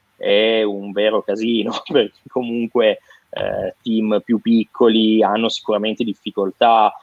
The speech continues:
a supportare un gap così grosso di... di, di, di, di piattaforme sostanzialmente. Eh, non, non, non è sicuramente,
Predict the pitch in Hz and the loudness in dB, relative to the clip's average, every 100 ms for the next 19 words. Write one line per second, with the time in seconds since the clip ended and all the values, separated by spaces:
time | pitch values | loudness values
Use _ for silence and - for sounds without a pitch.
0 | _ - 104 98 107 101 101 90 104 104 | _ -2 0 0 -4 -6 -8 -4 0 0
1 | 104 107 104 104 104 101 107 104 107 104 | 0 0 0 0 0 -2 -6 -10 -6 -4
2 | 104 - - 101 101 101 98 98 - 101 | -4 -6 -12 -10 -8 -6 -6 -6 -10 -10
3 | 95 92 87 92 90 85 - 82 76 67 | -10 -10 -14 -14 -12 -14 -14 -14 -14 -18
4 | 73 71 - _ _ _ _ _ - 90 | _ -20 -20 _ _ _ _ _ -16 -16
5 | - 95 - 95 - - 92 90 90 - | -14 -14 -6 -6 -6 -2 0 0 -4 -12
6 | - - 87 - 95 95 92 98 - - | -12 -10 -10 -8 -6 -4 -6 -6 -10 -14
7 | - - - 90 87 87 87 87 87 87 | -18 -16 -8 -4 -2 -2 -2 -4 -4 -6
8 | 87 98 110 113 123 123 127 131 135 131 | -4 0 2 4 4 6 6 4 4 2
9 | - - 135 120 123 123 117 123 117 113 | -2 2 4 4 4 2 2 4 6 4
10 | 110 110 107 104 104 104 101 104 104 | 4 4 2 2 0 0 -2 -6 -10